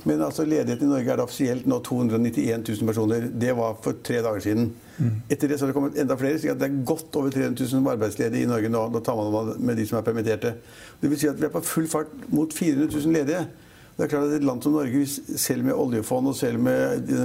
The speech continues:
Speaker 1: økonomien landet har, vi har ikke gjeld i Norge heller, så vil en slik ledighet bety enorme tap, samfunnsøkonomiske tap, enorme tap.
Speaker 2: Det er nesten litt rart kanskje at ikke noen politikere har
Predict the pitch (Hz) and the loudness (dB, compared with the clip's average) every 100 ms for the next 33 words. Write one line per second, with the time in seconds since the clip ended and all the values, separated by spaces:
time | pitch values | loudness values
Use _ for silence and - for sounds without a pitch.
0 | 127 131 131 123 123 117 127 165 143 123 | 2 2 4 4 2 0 0 0 0 0
1 | 127 120 107 120 120 123 127 208 - - | 2 2 2 2 2 2 2 0 -4 -16
2 | - - - 160 139 143 147 147 - 131 | -20 -20 -4 0 2 4 2 0 0 -2
3 | 127 143 151 127 110 139 147 139 135 131 | -2 2 2 2 0 0 0 0 0 -2
4 | - 139 135 131 123 117 110 139 143 143 | -2 2 4 2 2 0 0 0 2 0
5 | 160 - 156 120 104 104 120 113 113 120 | -2 -2 -4 -2 -2 0 0 -2 -2 -2
6 | - 139 139 135 120 117 - 110 - - | 0 2 4 4 4 0 0 -2 -4 -8
7 | - - - - - - - - - - | -20 -20 -20 -20 -20 -20 -20 -20 -20 -16
8 | - - - 185 180 180 156 143 120 - | -14 -14 -4 0 2 2 2 0 0 -2
9 | 127 107 160 170 156 135 139 139 143 139 | -2 0 0 0 0 2 2 2 2 2
10 | 151 151 117 127 131 - 131 107 131 117 | 4 2 2 0 0 0 0 0 -2 0
11 | 123 120 123 123 | 0 0 -2 -2